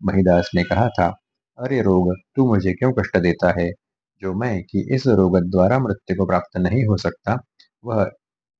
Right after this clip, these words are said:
एक सौ सोलह वर्ष जीवित रहा। जो इस प्रकार जानता है, वह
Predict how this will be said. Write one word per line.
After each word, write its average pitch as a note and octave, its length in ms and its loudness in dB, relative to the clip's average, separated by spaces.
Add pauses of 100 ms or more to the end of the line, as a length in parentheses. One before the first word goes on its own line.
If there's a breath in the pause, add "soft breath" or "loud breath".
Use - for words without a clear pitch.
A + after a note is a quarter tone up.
एक C3+ 160 -10
सौ G2 180 0
सोलह G2 400 2
वर्ष G#2 260 2
जीवित F2 380 2
रहा। F#2 320 2 (420)
जो A2+ 260 -6
इस A#2+ 120 -8
प्रकार F#2+ 380 0
जानता F2 420 0
है, G#2 280 2
वह F#2 260 -2